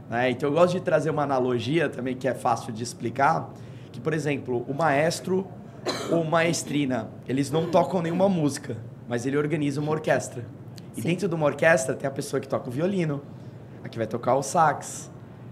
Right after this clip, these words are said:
Speaker 1: o piano, né? Então, cada um já tem uma função.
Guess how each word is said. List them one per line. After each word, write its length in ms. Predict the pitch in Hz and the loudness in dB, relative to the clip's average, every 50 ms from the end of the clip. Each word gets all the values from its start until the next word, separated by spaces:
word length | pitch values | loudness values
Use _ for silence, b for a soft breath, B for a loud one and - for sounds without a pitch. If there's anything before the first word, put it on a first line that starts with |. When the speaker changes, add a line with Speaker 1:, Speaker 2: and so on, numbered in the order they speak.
| - - - - - - - | -14 -14 -14 -14 -14 -14 -14
Speaker 1:
o 40 | - | -6
piano, 600 | - 160 156 151 151 156 151 147 151 147 143 - - - - - - - - - - - - - - - - - - | -2 2 4 6 6 6 6 4 4 0 -2 -4 -8 -12 -14 -14 -14 -14 -14 -16 -16 -16 -16 -16 -16 -14 -14 -6 -2
né? 100 | - - | 0 0
Então, 160 | 180 - 170 | 0 0 -4
cada 300 | 147 - 175 175 180 - | -2 0 0 2 2 2
um 140 | 175 185 202 | 2 2 2
já 140 | 175 175 151 | 4 4 2
tem 140 | - - 180 | 4 2 0
uma 160 | 202 208 185 | 0 0 -2
função. 540 | - - 151 139 - - 147 135 127 120 | -2 -4 -6 -6 -2 2 2 2 2 2